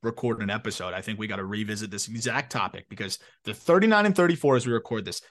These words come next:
the Angels are ahead of them playing great ball. The Rangers are,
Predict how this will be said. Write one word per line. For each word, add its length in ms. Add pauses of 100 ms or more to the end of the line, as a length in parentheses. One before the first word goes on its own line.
(140)
the 220
Angels 520
are 120
ahead 180
of 60
them 220
playing 340
great 460
ball. 300 (160)
The 80
Rangers 500
are, 360